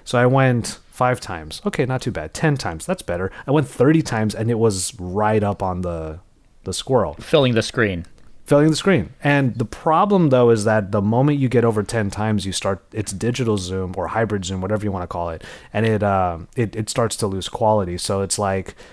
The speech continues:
Speaker 1: how useful can something like that truly be? You know, if,
Speaker 2: Yeah.
Speaker 1: if Samsung or any other manufacturers who do these zooms are trying to tell you that, "Oh, you know those people with the huge, like, safari lenses on D S L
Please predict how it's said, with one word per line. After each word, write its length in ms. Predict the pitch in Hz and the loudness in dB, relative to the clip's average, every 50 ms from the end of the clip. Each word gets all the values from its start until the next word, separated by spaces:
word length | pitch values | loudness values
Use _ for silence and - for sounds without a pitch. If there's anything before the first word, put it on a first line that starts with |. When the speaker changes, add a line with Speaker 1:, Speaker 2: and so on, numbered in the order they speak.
| - - - | -20 -20 -16
Speaker 1:
how 440 | - - - 139 147 147 151 151 143 | -10 -4 0 2 2 4 4 4 2
useful 520 | 127 120 120 120 120 - - - 123 110 | 2 2 2 2 2 0 0 0 2 0
can 300 | 104 - - 120 117 117 | 0 0 -4 -2 0 0
something 340 | 107 - 120 104 - 107 104 | 0 0 -2 -2 -2 -2 -2
like 180 | 104 98 98 - | -2 -4 -4 -4
that 180 | 101 95 87 | -4 -4 -4
truly 360 | - - - 110 101 95 95 | -6 -6 -4 -4 -2 -2 -4
be? 420 | 82 80 80 - 95 82 76 82 - - - - - - - - - | -6 -6 -8 -8 -8 -8 -10 -14 -18 -18 -18 -18 -20 -20 -20 -16 -6
You 120 | - 113 101 | -4 -2 0
know, 180 | 101 98 98 | 0 0 0
if, 320 | 98 - 113 104 - - - - | 0 -2 -2 -4 -4 -6 -10 -6
Speaker 2:
Yeah. 160 | - 80 76 | -6 -4 -2
Speaker 1:
if 140 | - 123 123 - | 0 -2 0 0
Samsung 720 | - - 135 123 131 135 - - 139 123 123 123 123 123 | 0 0 2 2 2 0 0 2 4 4 4 4 2 2
or 160 | 98 113 107 | 0 -2 -2
any 240 | - 117 113 120 123 | 0 0 2 4 4
other 160 | 120 113 113 | 4 4 2
manufacturers 720 | 113 113 110 113 107 - - 107 107 101 - 120 110 104 - | 0 0 0 0 -2 0 0 0 0 0 0 0 0 0 -2
who 80 | 107 95 | -4 -6
do 280 | 87 87 104 107 110 | -6 -4 -2 -2 0
these 220 | 101 107 104 98 92 87 - | 0 0 -2 -2 -2 -2 0
zooms 440 | 120 123 117 107 98 95 98 - - - - - - - - | 0 2 2 2 0 -2 -2 -4 -6 -10 -16 -20 -16 -8 -4
are 100 | 107 110 | -4 -2
trying 220 | - - 120 117 | 0 0 0 2
to 60 | 110 | 0
tell 220 | 104 - 127 113 107 | 0 0 2 2 2
you 100 | 110 107 | 4 4
that, 180 | 107 104 104 104 | 4 2 2 2
"Oh, 160 | - 202 190 | 4 4 4
you 140 | 151 135 139 | 4 4 4
know 160 | 160 208 240 | 4 4 6
those 180 | 254 254 208 - | 6 4 2 2
people 380 | - - 165 160 156 175 170 160 | 2 2 2 4 6 4 6 6
with 180 | 156 151 131 | 6 4 4
the 100 | - 139 | 4 2
huge, 520 | 123 - - 135 127 123 127 127 123 120 - | 2 2 2 4 4 6 6 6 4 2 2
like, 240 | 117 110 110 - | 2 2 2 0
safari 540 | - - 123 - - 135 110 110 117 120 127 | 0 -2 -2 0 2 2 4 4 6 6 6
lenses 440 | 117 117 117 120 120 107 120 120 110 | 4 4 2 2 2 2 2 2 2
on 200 | 113 107 104 101 | 2 0 0 0
D 180 | 95 104 107 104 | 0 2 2 2
S 160 | 104 - - | 2 0 -2
L 120 | 95 92 | -2 0